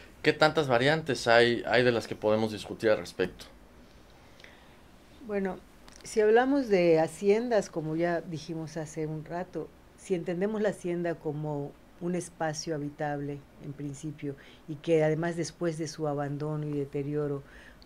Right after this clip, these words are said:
Speaker 2: se convirtió fundamentalmente en un espacio habitable,
Speaker 1: Sí.
Speaker 2: eh, me parece que no podríamos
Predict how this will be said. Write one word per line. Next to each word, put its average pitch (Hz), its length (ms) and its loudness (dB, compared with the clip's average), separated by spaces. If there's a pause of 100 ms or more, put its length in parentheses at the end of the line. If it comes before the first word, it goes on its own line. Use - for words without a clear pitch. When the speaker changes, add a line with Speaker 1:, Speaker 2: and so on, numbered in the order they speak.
(100)
Speaker 2:
se - 220 -6
convirtió 160 440 0
fundamentalmente 160 960 -2
en 151 60 -6
un 151 140 -4
espacio 147 440 -8
habitable, 156 600 -6 (100)
Speaker 1:
Sí. 90 240 -6 (680)
Speaker 2:
eh, 160 520 2
me 170 140 -4
parece 185 400 -2
que 196 100 -4
no 180 140 -2
podríamos 156 560 -4